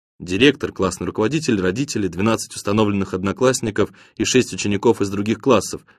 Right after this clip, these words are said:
самые меньшие. В классе его называли «псих». В последнее время часто сидел, опустив голову на парту.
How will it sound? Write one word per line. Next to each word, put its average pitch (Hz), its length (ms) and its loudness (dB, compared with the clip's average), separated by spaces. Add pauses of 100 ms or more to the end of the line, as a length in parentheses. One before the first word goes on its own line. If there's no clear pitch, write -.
самые 104 520 0
меньшие. 95 520 -2 (680)
В - 60 -20
классе 175 420 4
его 151 200 8
называли 151 500 6
«псих». - 540 -2 (400)
В - 20 -20
последнее 123 560 4
время 135 300 6
часто 127 360 2
сидел, 127 520 4 (180)
опустив 113 560 2
голову 123 340 8
на 120 140 4
парту. 110 540 2